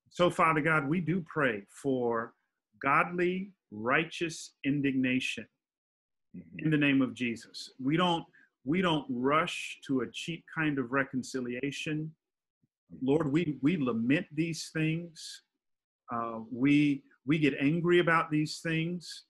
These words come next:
Speaker 1: And we also pray, Lord God, uh, not for vengeance, 'cause vengeance is yours. That's what the scriptures say. But we do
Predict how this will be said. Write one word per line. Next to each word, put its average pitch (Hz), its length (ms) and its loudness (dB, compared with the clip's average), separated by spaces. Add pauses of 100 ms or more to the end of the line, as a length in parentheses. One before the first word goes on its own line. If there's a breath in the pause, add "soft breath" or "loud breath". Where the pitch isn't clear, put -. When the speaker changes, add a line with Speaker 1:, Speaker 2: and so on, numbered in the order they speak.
(720)
Speaker 1:
And 151 120 2
we 175 140 8
also 220 380 4
pray, 160 260 0
Lord 131 320 2
God, 120 300 0 (200)
uh, 143 40 -6 (260)
not 151 300 0
for 208 100 0
vengeance, 143 560 -2
'cause 127 240 -6
vengeance 175 400 -2
is 147 180 -4
yours. 160 600 -6 (100)
That's 131 180 -10
what - 120 -14
the 135 80 -8
scriptures - 560 -6
say. 110 200 -8
But 110 160 -10
we 160 120 -6
do 208 180 -4